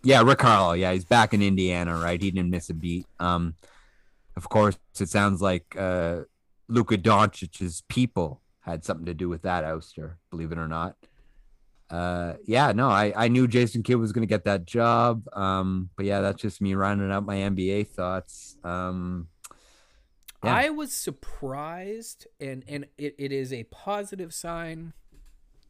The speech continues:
Speaker 2: uh, for me, <laughs> I guess, that I was sure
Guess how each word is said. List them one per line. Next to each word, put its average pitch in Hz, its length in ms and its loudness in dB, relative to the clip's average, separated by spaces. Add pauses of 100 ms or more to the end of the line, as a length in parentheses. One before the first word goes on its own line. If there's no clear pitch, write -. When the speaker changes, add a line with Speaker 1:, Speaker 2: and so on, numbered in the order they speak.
(180)
Speaker 2:
uh, 110 360 -8 (100)
for 127 140 -12
me, 139 300 -8
<laughs> - 40 -10
I 185 80 -2
guess, - 400 -10 (1000)
that 113 560 -10 (1160)
I 170 300 -4
was 175 260 -6
sure 123 680 -10